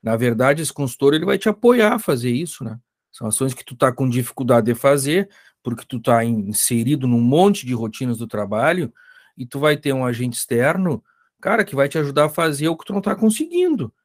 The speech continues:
Tipo assim, cara, eu não tô me organizando pra fazer minha contabilidade. Aí eu tenho um contador que me cobra as informações, os documentos, os relatórios, e ele organiza isso.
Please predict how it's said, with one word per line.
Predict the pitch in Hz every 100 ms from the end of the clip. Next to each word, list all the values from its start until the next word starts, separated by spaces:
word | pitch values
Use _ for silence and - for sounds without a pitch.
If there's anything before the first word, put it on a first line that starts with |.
| _ _ _ _
Tipo | 143 175
assim, | 165 - 185 123 - _
cara, | 190 190
eu |
não | 147 143
tô | 170
me | 185
organizando | 175 180 175 143 170
pra | 165 165
fazer | 170 147 160
minha | 160
contabilidade. | 160 156 156 156 147 139 151 113
Aí | 107
eu |
tenho | 107 131
um | 127
contador | 143 143 147 131 135 151 175 _ _ _
que | -
me | 151 151
cobra | - 151 156 165 139
as | 113
informações, | 127 113 123 123 113 - 151 147
os | 120
documentos, | 123 120 127 139 143
os | 123
relatórios, | 127 123 113 127 143 151
e |
ele | 160
organiza | 175 180 170 170 170
isso. | 165 165 165 - -